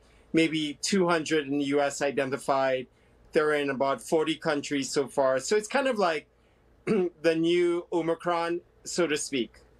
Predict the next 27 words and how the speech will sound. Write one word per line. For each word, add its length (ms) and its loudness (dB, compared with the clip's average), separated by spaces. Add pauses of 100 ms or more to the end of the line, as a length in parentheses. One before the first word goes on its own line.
(240)
The 120 2
problem 460 0
with, 220 -2 (140)
uh, 140 2
B 320 -2
A 180 0
two, 580 0 (440)
uh, 220 2
subvariant 960 -2
is 280 -2
that, 540 -2
um, 400 0 (300)
it's 220 0
not 220 4
as 240 0
easily 460 -2
identified. 920 -2 (400)
You 140 2
still 380 2
tell 340 0
that 180 -2
it's 320 -8
covid 680 -2
or 220 0 (260)
sars 400 0
cov 240 -2 (100)
two, 320 0